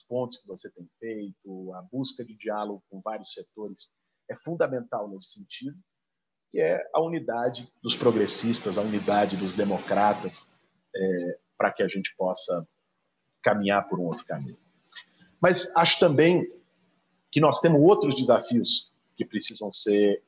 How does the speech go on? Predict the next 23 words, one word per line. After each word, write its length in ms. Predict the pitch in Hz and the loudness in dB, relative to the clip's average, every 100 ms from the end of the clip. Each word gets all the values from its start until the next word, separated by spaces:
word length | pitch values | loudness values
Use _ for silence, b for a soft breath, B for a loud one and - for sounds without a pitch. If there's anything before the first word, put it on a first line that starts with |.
| _ | _
colocados 680 | 113 101 - 101 98 98 - | 4 4 4 4 4 -2 -4
na, 520 | 92 90 87 85 80 - | -2 -2 -4 -6 -8 -2
na 120 | 104 | 2
nossa 300 | 101 98 92 | 2 0 -2
agenda 320 | 95 90 82 | -6 -6 -10
pública. 500 | - 87 78 - _ _ _ _ _ _ 262 - _ - _ _ _ _ _ _ | -8 -8 -8 -14 _ _ _ _ _ _ -18 -18 _ -20 _ _ _ _ _ _
Uma, 300 | 185 226 220 | 4 6 6
o 280 | - - - | 4 -2 -4
que, 280 | - 233 - | 0 0 2
o 40 | |
que 140 | - | 4
me 80 | 233 | 4
inspira 640 | 185 - - 196 135 85 - _ _ _ _ | 4 2 4 6 6 4 -4 _ _ _ _
a 60 | 107 | -2
participar 840 | - 120 - - 120 - 135 135 | 0 0 0 -4 -2 2 4 4
da 120 | 101 107 | 4 4
luta 300 | 120 120 117 | 4 2 -2
política 800 | 101 98 120 120 - - 76 - _ _ _ _ _ _ | -2 4 4 4 -2 -8 -14 -16 _ _ _ _ _ _
é 100 | 117 | 0
poder, 680 | 117 147 139 139 139 156 - 123 | 2 4 4 6 6 6 2 2
de 100 | 151 | 4
algum 320 | 151 143 185 | 4 0 2
modo, 440 | 160 151 156 156 | 6 6 4 0